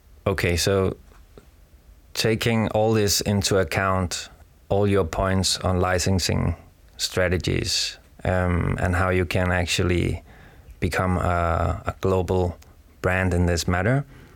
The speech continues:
what is your best advice for, let's say, a cultural organization that wants to go the same way, wants to go the licensing way and capitalizing on the assets that are already there,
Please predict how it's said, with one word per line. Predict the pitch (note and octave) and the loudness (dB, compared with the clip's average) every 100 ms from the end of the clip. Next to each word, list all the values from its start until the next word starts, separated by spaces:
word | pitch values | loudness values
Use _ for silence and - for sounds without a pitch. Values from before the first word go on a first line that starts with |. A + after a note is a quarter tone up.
| - - - | -20 -20 -6
what | G2 A2 | -2 0
is | C3 | 0
your | C#3+ A#2+ | 0 -2
best | - G#2+ - - - | 0 0 0 -4 -4
advice | F2+ - F2 F2 F#2 F2 - - - - - - - | -4 -2 -2 0 0 -2 -2 -4 -6 -18 -20 -20 -18
for, | - F2+ F2 F2 E2+ | -6 -2 0 0 0
let's | E2+ F2 - | 0 -2 -2
say, | F#2+ F2 | 0 0
a | |
cultural | E2+ - F2+ F2 - F2+ F2 F2 - - - - | -2 -2 -2 -2 -2 0 0 -4 -10 -20 -10 -4
organization | F2 F#2+ F2+ F2 - F#2+ F2 - F#2+ F2+ F#2 | -2 0 0 0 0 0 0 0 0 0 -2
that | F2+ D#2+ | -4 -2
wants | F#2 F#2 | -2 -2
to | - | -4
go | F2 F#2 F2+ | -2 0 0
the | E2+ | 0
same | - F2+ F2+ F2 | 0 0 0 2
way, | F2 B2 C#3 - - - - | 0 0 -4 -14 -20 -12 -4
wants | F2+ E2 | -4 -2
to | F#2 | -2
go | F2+ F2+ | 0 0
the | E2+ | 0
licensing | E2+ F2 F2 F#2+ F2+ F#2+ - G1+ - - - - | 0 0 0 0 0 0 -2 -2 -6 -18 -20 -4
way | F2 F#2+ | 0 2
and | F2+ E2+ | 2 0
capitalizing | - F2 - G2 F#2 F2 F2 F#2 E2 | -2 -2 -2 0 0 0 0 0 0
on | F2+ F2 F2 E2 - - - | 0 0 -2 -2 -8 -20 -6
the | G2+ F2 | -4 -2
assets | G#2+ - A2+ - | 0 -2 -2 -2
that | G2 F#2+ | 0 0
are | F#2 F2+ F2 F2 | 0 0 -2 0
already | G2 G#2 G#2 F#2+ F#2+ | 0 2 2 2 0
there, | F#2+ F#2+ F2+ | 2 2 0